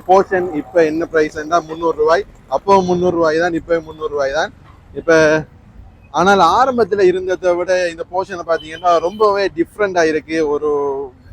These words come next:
ஏற்கனவே பாத்தீங்கன்னா, சும்மா நார்மலா ஒரு பொலித்தீன்ல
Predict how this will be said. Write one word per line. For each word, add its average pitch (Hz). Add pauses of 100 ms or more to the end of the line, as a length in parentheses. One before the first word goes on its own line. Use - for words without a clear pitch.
(480)
ஏற்கனவே 180
பாத்தீங்கன்னா, 160
சும்மா 170
நார்மலா 170 (360)
ஒரு 160
பொலித்தீன்ல 156